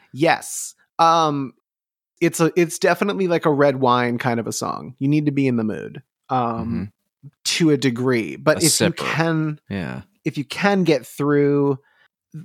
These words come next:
Speaker 1: sort of the, the style change, because it is a bit of a, a, a bit of a left turn, um, sort of a paradigm shift into whatever style this is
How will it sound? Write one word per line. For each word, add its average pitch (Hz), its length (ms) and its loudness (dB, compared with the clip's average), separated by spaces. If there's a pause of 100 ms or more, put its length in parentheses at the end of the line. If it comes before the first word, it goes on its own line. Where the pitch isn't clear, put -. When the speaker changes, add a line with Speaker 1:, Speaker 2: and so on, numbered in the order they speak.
(140)
Speaker 1:
sort 147 320 2
of 127 200 0
the, 131 240 2
the 127 200 0
style 127 540 2
change, 190 560 -2
because 175 180 2
it 208 80 4
is 233 140 2
a 196 40 2
bit 151 200 2
of 139 160 0
a, 117 440 0 (680)
a, - 380 -6
a 135 80 -2
bit 160 200 2
of 143 100 4
a 127 60 2
left 123 300 0
turn, 113 500 0 (920)
um, 104 640 0 (400)
sort 117 240 2
of 107 80 0
a 110 80 -2
paradigm 107 640 -2
shift - 580 -4
into 104 840 -2 (1040)
whatever 123 480 0
style 123 460 0
this 131 240 -2
is 233 440 -2